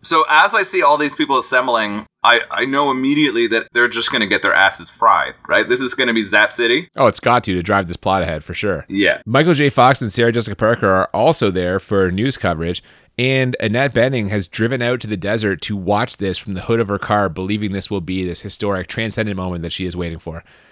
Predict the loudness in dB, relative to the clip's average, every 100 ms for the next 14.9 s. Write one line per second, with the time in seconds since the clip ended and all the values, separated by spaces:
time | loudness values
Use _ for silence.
0 | _ _ _ -18 -2 -2 0 -2 -2 -4
1 | -6 -6 -6 -2 -2 -2 -2 -2 -2 -2
2 | -2 0 0 0 -4 -6 -6 -4 -4 0
3 | 2 2 -4 0 0 0 0 -2 -2 -4
4 | -4 -2 -2 -2 -2 -2 -2 -2 0 0
5 | 0 -2 -2 -6 -14 _ -4 -2 -2 -6
6 | -4 -6 -6 -10 -10 -10 -4 4 4 2
7 | -2 -2 0 0 0 0 0 -2 -2 _
8 | _ -2 2 2 0 -8 _ _ _ -4
9 | 0 2 2 2 -2 0 0 2 0 0
10 | 2 2 2 0 0 0 -2 2 2 4
11 | 0 0 0 0 0 0 0 0 0 -2
12 | 0 -2 -2 0 0 2 2 0 -2 -2
13 | 0 2 2 2 0 0 -2 -4 -4 0
14 | 2 0 0 -4 -2 -4 0 2 2